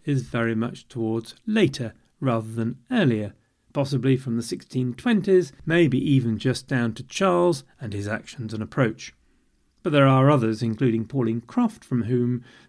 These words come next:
this article discussion of the Bate case comes, feel that it is possible to certainly trace some roots of discontent to the matter of royal impositions.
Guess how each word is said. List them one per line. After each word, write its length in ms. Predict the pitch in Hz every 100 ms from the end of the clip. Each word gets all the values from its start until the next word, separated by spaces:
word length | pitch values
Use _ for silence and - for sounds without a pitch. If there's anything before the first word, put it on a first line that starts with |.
| -
this 200 | 135 220
article 600 | 170 135 135 - 127 120
discussion 600 | 117 - 165 131 143 127
of 200 | 123 113
the 80 |
Bate 360 | 104 123 135 -
case 300 | - 117 110
comes, 500 | - 240 196 175 139 _ _ _ _ _ _
feel 300 | - 220 214
that 160 | 202
it 160 | 196 202
is 160 | 214 139
possible 480 | 185 151 156 135
to 140 | 127 -
certainly 500 | - 135 - 131 117
trace 380 | - 139 110 -
some 420 | - - 240 139
roots 300 | 113 110 -
of 80 | 120
discontent 640 | 127 - 104 - 117 120 _ _ _
to 100 | 139
the 80 | 104
matter 340 | 117 98 135
of 180 | 113 110
royal 320 | 113 101 101
impositions. 800 | 110 104 123 110 107 - 107 107